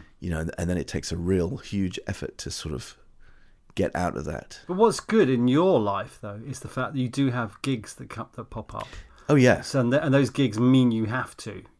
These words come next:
Speaker 2: I mean,
Speaker 1: Yes.
Speaker 2: you have to get your ass off, off the floor or wherever you are, covered in sort of, um, chocolate smears,
Speaker 1: <laughs>
Speaker 2: and you have to get onto a plane and you have to fly to the U K to do a gig. So, do you know what I
Speaker 1: Mm.
Speaker 2: mean? You, I mean, you're not gonna not go 'cause you think, "I can't be fucked.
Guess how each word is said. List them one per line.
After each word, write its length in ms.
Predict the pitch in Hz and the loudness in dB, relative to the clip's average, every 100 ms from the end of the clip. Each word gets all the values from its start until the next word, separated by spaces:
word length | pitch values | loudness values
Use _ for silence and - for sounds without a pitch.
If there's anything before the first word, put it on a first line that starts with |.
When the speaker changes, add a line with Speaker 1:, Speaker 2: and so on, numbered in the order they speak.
| - | -2
Speaker 2:
I 40 | |
mean, 100 | 131 | 0
Speaker 1:
Yes. 120 | 120 | 2
Speaker 2:
you 100 | 120 | 0
have 200 | 110 131 - | -2 -4 -4
to 60 | |
get 200 | 117 127 | -6 -6
your 140 | 123 110 | -4 -2
ass 460 | 104 104 - - - - - - _ _ | -4 -6 -10 -16 -20 -20 -20 -20 _ _
off, 560 | 143 117 - - - _ _ _ - - | -4 -4 -8 -20 -20 _ _ _ -20 -12
off 160 | - - | -10 -8
the 100 | - | -10
floor 360 | - 117 104 | -6 -6 -4
or 100 | 117 | -6
wherever 240 | 107 104 98 | -6 -6 -6
you 160 | 107 | -6
are, 100 | 104 | -6
covered 360 | 104 - 113 101 | -8 -4 -4 -2
in 180 | 104 101 | -8 -8
sort 240 | - - | -10 -14
of, 200 | - - | -16 -16
um, 300 | 131 113 104 - | -12 -12 -12 -12
chocolate 460 | - 127 - - - _ | -10 -10 -12 -18 -18 _
smears, 920 | - - - 127 117 113 101 104 - - - - | -14 -14 -8 -4 -4 -4 -8 -10 -12 -16 -20 -20
Speaker 1:
<laughs> 260 | - - | -20 -6
Speaker 2:
and 120 | 123 123 | 0 2
you 60 | |
have 160 | 127 127 | 2 -2
to 80 | 123 | -4
get 180 | 143 127 | -4 -4
onto 200 | 113 123 | -4 -6
a 60 | |
plane 240 | - 117 113 | -2 -2 -2
and 80 | 110 | -2
you 60 | |
have 160 | 110 113 | -4 -4
to 60 | 117 | -6
fly 240 | - 113 | -4 -4
to 60 | - | -4
the 60 | 113 | -6
U 80 | |
K 180 | 104 110 | -6 -8
to 120 | 101 104 | -8 -8
do 360 | 117 107 101 - | -6 -6 -6 -8
a 80 | 98 | -10
gig. 380 | - 98 98 - - | -8 -8 -10 -18 -20
So, 240 | - 113 | -10 -8
do 60 | 107 | -6
you 40 | |
know 100 | 101 | -6
what 120 | 85 143 | -4 0
I 60 | |
Speaker 1:
Mm. 60 | 127 | 0
Speaker 2:
mean? 180 | 117 104 | 0 -2
You, 140 | 127 | -4
I 60 | 123 | 0
mean, 140 | 120 | 2
you're 100 | 131 | 4
not 140 | 139 101 | 2 0
gonna 120 | 123 | 0
not 300 | 123 135 139 | 2 2 0
go 200 | 113 101 | -4 -6
'cause 120 | - | -8
you 60 | 104 | -10
think, 160 | 104 | -8
"I 60 | 95 | -8
can't 240 | 92 101 | -10 -14
be 80 | 95 | -14
fucked. 400 | 92 110 101 - | -14 -12 -12 -16